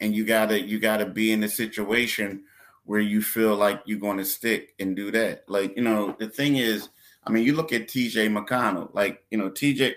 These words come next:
T J McConnell, when, when he left Philadelphia. Now, T J McConnell was that guy to where he was the man in Philadelphia a little bit. He established himself, became the backup point guard.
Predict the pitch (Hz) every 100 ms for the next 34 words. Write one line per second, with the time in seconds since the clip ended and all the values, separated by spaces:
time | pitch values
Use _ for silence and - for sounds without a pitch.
0 | - 143 143 131 120 110 - 131 123 98
1 | 95 104 98 - - - - _ - 110
2 | 104 123 135 107 107 107 - - 107 98
3 | 117 131 127 92 95 95 95 139 131 127
4 | 110 110 131 131 113 104 107 104 107 107
5 | 110 113 95 90 - _ _ _ _ -
6 | 117 104 113 107 101 87 110 120 127 110
7 | 104 95 - _ _ _ _ - 104 104
8 | 147 160 117 104 - 101 95 98 98 95
9 | 95 113 135 101 107 110 107 - 117 117
10 | 110 - 120 107 104 _ _ _ _ -
11 | 120 113 101 110 113 - 110 - 113 113
12 | 110 110 113 110